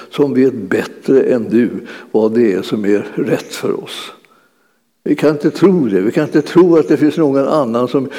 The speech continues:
är mer kärleksfull och mer omtänksam än du, Jesus. Och därför så vill vi bara säga att du är först.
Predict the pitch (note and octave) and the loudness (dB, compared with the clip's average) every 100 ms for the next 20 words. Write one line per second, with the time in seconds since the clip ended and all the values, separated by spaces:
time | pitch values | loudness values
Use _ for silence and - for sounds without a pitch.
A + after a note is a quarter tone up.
0 | - C#3+ C3+ A#2+ A2+ - D#3+ G#2+ G2 A#2 | -8 -2 0 0 0 0 2 4 2 0
1 | - A#2+ B2 B2+ A#2 - D#3 C3 F2+ - | 0 2 4 2 2 2 2 0 -4 -6
2 | A2 F#2 C3+ C3+ C3 C3 B2+ D3 B2+ G2 | -6 -4 -2 -2 -2 -2 4 4 4 0
3 | E2 E2+ - - - - _ _ _ _ | -2 -4 -10 -14 -16 -20 _ _ _ _
4 | _ _ _ _ _ _ A#2+ B2+ B2+ D3 | _ _ _ _ _ _ 0 2 2 0
5 | C3 D3 C#3 B2+ C#3 B2+ C#3 C3 B2 A#2+ | 2 2 2 4 4 4 4 2 4 4
6 | A#2+ B2 - - - D3+ A#2+ A#2+ - C3 | 4 0 -12 -20 -2 2 4 4 2 -2
7 | - - D#3+ E3 C3+ - D3 - - | -2 4 4 6 2 2 0 0 -8